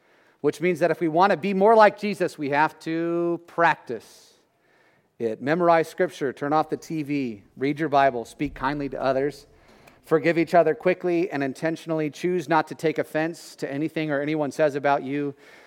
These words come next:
Do everything you can to live at peace with everyone. Be a peacemaker. Blessed are the peacemakers. Make a difference by being different. You have the same power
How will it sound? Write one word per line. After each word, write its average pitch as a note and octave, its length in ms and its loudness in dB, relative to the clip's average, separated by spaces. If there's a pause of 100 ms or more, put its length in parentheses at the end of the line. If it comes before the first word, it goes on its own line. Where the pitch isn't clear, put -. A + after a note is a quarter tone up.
(120)
Do D#3+ 160 2
everything E3 400 2
you D3+ 120 -2
can D3+ 340 -2
to D3 100 -4
live D3 360 2
at D#3+ 200 2
peace D#3+ 360 -6
with D#3 280 -2
everyone. C#3+ 720 -2
Be C#3 160 -2
a C3 60 0
peacemaker. D3 880 -6
Blessed C#3+ 300 -2
are E3 220 4
the A#2+ 100 -4
peacemakers. A2 640 -10
Make E3 220 0
a D3+ 60 0
difference F#3 840 -2 (580)
by C#3 180 2
being C#3+ 400 -4
different. A#2+ 380 -8 (1300)
You D#3 120 2
have D#3+ 120 4
the C3+ 80 -4
same G3 420 0
power D#3+ 560 4